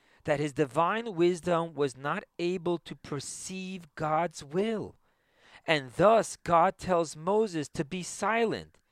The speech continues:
as our sages state in Ethics of Our Fathers, "A fence for wisdom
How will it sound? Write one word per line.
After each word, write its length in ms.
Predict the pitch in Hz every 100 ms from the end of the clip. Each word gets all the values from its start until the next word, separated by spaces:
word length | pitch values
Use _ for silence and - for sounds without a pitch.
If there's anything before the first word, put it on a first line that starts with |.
| _ _ - -
as 220 | 143 131
our 120 | 131
sages 640 | 120 - 160 185 208 185
state 520 | - - 180 170 139 -
in 160 | 127 127
Ethics 420 | 143 151 - 170
of 120 | 147 120
Our 100 | 101
Fathers, 760 | - 127 135 160 196 220 - _ _ _ _ _ _ -
"A 140 | 110
fence 540 | - - 147 170 202
for 200 | - 220
wisdom 680 | 226 208 214 156 131 113 131